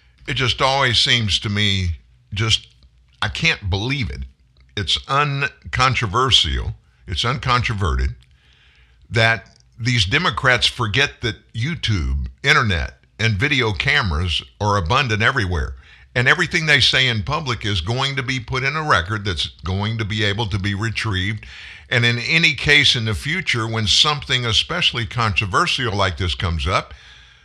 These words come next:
somebody's gonna go back and dig up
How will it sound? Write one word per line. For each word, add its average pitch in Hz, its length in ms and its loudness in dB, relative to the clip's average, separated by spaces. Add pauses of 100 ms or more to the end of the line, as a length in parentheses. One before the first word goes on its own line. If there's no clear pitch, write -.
(120)
somebody's 190 680 2
gonna 135 200 -2
go 139 160 0
back 147 380 4
and 104 140 -2
dig 131 200 0
up 131 260 2